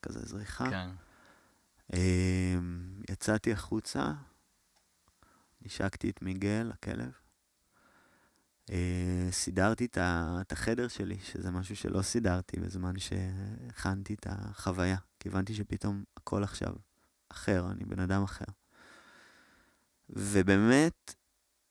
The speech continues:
Speaker 1: אה, מאותו הרגע, בשלושה שבועות הקרובים,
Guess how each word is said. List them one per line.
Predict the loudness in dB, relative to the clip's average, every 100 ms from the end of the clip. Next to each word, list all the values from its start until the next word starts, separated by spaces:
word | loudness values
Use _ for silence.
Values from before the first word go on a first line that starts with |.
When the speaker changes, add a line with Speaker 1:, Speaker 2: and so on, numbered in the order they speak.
| _ _ _ 0
Speaker 1:
אה, | 4 6 6
מאותו | 8 6 8 6
הרגע, | 6 6 4 4 0 0 -6 _ _ _ _ _ _ _ _ _ _ _ _ _ -20 -18 -8
בשלושה | -4 -2 -2 0 2 2
שבועות | 2 0 0 0 0
הקרובים, | 2 2 0 -4 -2 -2 2 2 4 2 0